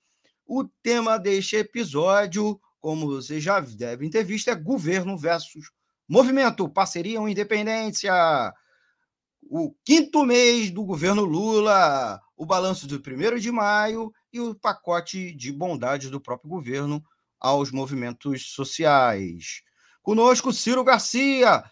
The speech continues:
Ciro, meu amigo, muito obrigado por estar conosco mais uma vez. Fique à vontade e dê a sua saudação inicial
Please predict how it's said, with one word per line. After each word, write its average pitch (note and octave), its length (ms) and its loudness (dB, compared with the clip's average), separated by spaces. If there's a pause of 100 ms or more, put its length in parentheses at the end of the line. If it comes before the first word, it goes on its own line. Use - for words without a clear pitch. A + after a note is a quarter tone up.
(140)
Ciro, B3+ 600 0
meu F#3 180 -6
amigo, F3+ 960 -4 (420)
muito G#3+ 220 -2
obrigado F3+ 400 0
por - 80 -16
estar D#3+ 320 -4
conosco D3+ 380 -6
mais C#3+ 160 -6
uma E3 120 -4
vez. E3+ 240 -6
Fique A3 240 -8
à G3+ 60 -2
vontade D#3 540 -4
e D3 40 -8
dê C3+ 140 -10
a C3 100 -4
sua E3+ 480 -6 (300)
saudação F#3+ 840 -2
inicial D#3+ 600 -2